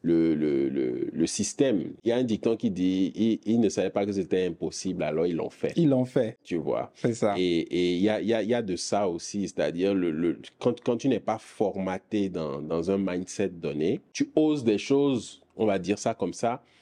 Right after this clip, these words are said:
Speaker 1: que tu n'aurais jamais essayé si le lavage de cerveau t'avait déjà conditionné à, « Non, ça, c'est pas possible, euh, ça, c'est »
Speaker 2: En soi, la, la, la naïveté aussi est une force, parfois.
Speaker 1: Oui, c'est une
Speaker 2: Oui.
Speaker 1: force, souvent. C'est une
Speaker 2: Oui.
Speaker 1: force, souvent,
Speaker 2: Oui.
Speaker 1: souvent,
Speaker 2: La
Speaker 1: clairement.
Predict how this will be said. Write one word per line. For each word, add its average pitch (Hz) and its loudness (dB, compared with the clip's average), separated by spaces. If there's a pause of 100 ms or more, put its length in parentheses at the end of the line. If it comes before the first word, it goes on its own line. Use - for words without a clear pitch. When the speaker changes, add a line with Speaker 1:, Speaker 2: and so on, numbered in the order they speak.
(200)
Speaker 1:
que 143 2
tu 160 2
n'aurais 123 2
jamais 104 2
essayé 107 0 (1200)
si 269 4
le 135 6
lavage 120 2
de 107 2
cerveau 104 0
t'avait 104 0
déjà 104 -2
conditionné 92 0
à, « 65 -2
Non, 107 0
ça, 101 -8
c'est 85 -8
pas 87 -2
possible, 95 0
euh, 69 -4
ça, 82 -2
c'est » - -4
Speaker 2:
En 127 0
soi, 156 0
la, 143 -2
la, 135 2
la 143 0
naïveté 135 0
aussi 143 2
est 135 4
une 135 0
force, 190 -2
parfois. 135 -2
Speaker 1:
Oui, 370 -8
c'est 156 -6
une 185 -6
Speaker 2:
Oui. 190 -10
Speaker 1:
force, - -8
souvent. 196 -2
C'est - -2
une 160 -2
Speaker 2:
Oui. 170 -6
Speaker 1:
force, 175 -4
souvent, 156 -2
Speaker 2:
Oui. - -2
Speaker 1:
souvent, 127 -2
Speaker 2:
La 127 0
Speaker 1:
clairement. 117 -2